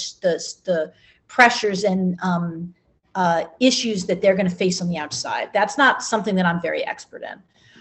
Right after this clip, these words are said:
But what I, what I do know is that,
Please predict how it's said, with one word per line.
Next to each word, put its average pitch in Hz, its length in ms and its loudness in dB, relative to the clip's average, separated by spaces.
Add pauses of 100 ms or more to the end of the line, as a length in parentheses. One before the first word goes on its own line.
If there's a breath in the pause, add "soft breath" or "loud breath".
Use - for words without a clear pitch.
(160 soft breath)
But 262 140 2
what 277 160 8
I, 277 220 4 (140)
what 294 140 4
I 294 100 8
do 392 380 2
know 185 420 4
is 214 220 -2
that, 220 300 2